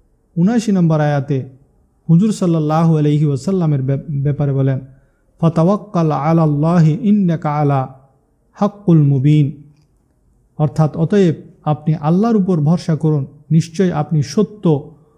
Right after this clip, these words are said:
ও স্পষ্ট পথে আছেন। তেমনিভাবে নূর, আল্লাহ নিজেকে সূরা নূরের পঁয়ত্রিশ নম্বর আয়াতে ঘোষণা করেন, "আল্লাহু নূরুস সামাওয়াতি ওয়াল আরদ।"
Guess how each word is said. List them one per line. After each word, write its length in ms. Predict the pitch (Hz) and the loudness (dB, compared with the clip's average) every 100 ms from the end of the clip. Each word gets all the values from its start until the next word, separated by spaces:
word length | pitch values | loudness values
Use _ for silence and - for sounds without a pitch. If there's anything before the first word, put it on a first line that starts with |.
| _ _ _ | _ _ _
ও 180 | 156 156 151 131 | 0 0 0 -4
স্পষ্ট 520 | - - 214 - 175 | -4 -4 -4 -2 -4
পথে 320 | 156 120 143 | -4 -2 -2
আছেন। 420 | 131 - 139 123 - - _ _ _ _ _ _ _ _ _ _ _ - - | -2 -2 -4 -4 -10 -20 _ _ _ _ _ _ _ _ _ _ _ -14 2
তেমনিভাবে 460 | 175 208 202 175 | 6 6 4 4
নূর, 500 | 156 160 214 170 - - - _ _ _ | 4 6 6 4 2 -10 -20 _ _ _
আল্লাহ 220 | 156 175 | -2 2
নিজেকে 580 | 170 175 208 196 165 147 - _ _ _ _ _ _ | 4 4 2 0 -2 -2 -10 _ _ _ _ _ _
সূরা 320 | - 202 190 | 0 4 4
নূরের 420 | 160 190 202 175 | 4 4 4 2
পঁয়ত্রিশ 500 | 147 185 202 233 208 | -2 -2 0 0 0
নম্বর 260 | 185 160 147 | 0 0 -2
আয়াতে 640 | 143 139 143 135 139 123 - - _ _ _ _ - | -2 -2 -2 -2 -4 -4 -8 -20 _ _ _ _ -2
ঘোষণা 320 | 147 - 160 | 0 2 0
করেন, 280 | 143 151 139 - | 0 -2 -4 -2
"আল্লাহু 540 | 165 170 175 165 165 | 0 2 2 4 4
নূরুস 520 | 170 226 226 180 - | 4 4 2 0 0
সামাওয়াতি 640 | - 151 147 139 147 139 139 | -2 0 0 -2 -4 -4 -4
ওয়াল 240 | 135 131 | -4 -4
আরদ।" 260 | 139 143 | -2 -4